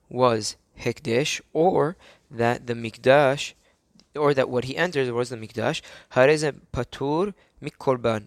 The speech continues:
This person would be exempt from bringing the korban. עד שידע שנטמא, ושזה קודש, ושזה מקדש, קודם שייכנס, או קודם שיאכל. Because as we mentioned,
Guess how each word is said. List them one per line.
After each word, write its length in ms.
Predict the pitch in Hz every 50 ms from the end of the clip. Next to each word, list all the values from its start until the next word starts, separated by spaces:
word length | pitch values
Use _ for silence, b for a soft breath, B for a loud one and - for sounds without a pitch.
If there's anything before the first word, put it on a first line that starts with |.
| _
This 220 | 120 131 156 - -
person 540 | - _ - 135 120 117 - - 147 160 165
would 320 | 123 131 120 135 139 131 -
be 180 | 127 131 - - -
exempt 480 | 120 - - - - 156 156 151 -
from 200 | - - 120 120
bringing 220 | 110 117 123 127 123
the 120 | 113 117
korban. 440 | - - 123 123 127 135 120 110 107 B B B B B B B B -
עד 400 | 120 131 139 147 151 160 156 - -
שידע 800 | 151 - - 143 139 135 131 135 131 123 123 135 135 143 143 143 - _ _
שנטמא, 720 | - - - 127 123 127 131 - _ - 139 143 139 123 107 104 - _ _ _ B B B B B B _ -
ושזה 500 | 110 104 - - 113 113 110 113 123 127 - _
קודש, 580 | - 151 151 151 139 113 107 104 - - - b b b b -
ושזה 460 | 143 156 - - - 117 110 117 113
מקדש, 640 | 113 120 - - - 147 147 131 113 113 - - b b b b b _
קודם 340 | - - 143 139 127 120 110
שייכנס, 880 | - - 123 - _ - - 110 107 107 113 120 135 165 196 - - - B B B B B B
או 100 | - 143
קודם 540 | - - - 113 117 117 123 135 151 160 170 - B B B B B
שיאכל. 800 | - - 123 120 120 127 123 120 - 123 123 120 120 117 113 110 107
Because 240 | 117 110 117 110
as 180 | 120 131 135 123
we 100 | 120 117
mentioned, 480 | 110 113 113 113 - - 160 185 190